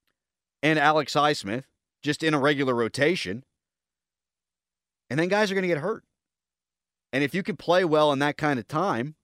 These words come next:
maybe get yourself a better deal on the end of it. I think it makes sense for the Steelers' perspective, and I think it could make sense for Bud Dupree.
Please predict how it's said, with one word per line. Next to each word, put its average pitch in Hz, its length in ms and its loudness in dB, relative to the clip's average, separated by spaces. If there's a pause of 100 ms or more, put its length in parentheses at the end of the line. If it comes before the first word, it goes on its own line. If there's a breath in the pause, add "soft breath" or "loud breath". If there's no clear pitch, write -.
(960)
maybe 156 220 0
get 151 100 -4
yourself 151 260 0
a 139 60 -4
better 135 320 0
deal 127 400 0 (120)
on 123 180 0
the 123 120 2
end 147 160 0
of 80 80 -14
it. - 100 -20 (1300)
I 135 80 4
think 165 140 2
it 160 40 0
makes 156 200 0
sense 143 220 -2
for - 80 -10
the 107 80 -8
Steelers' 160 360 -2
perspective, 156 560 -4
and 156 140 -2
I 165 60 2
think 180 120 0
it 180 120 -4
could 185 120 -2
make 165 200 0
sense 151 240 -4
for 147 100 -4
Bud 131 220 0
Dupree. 95 380 -8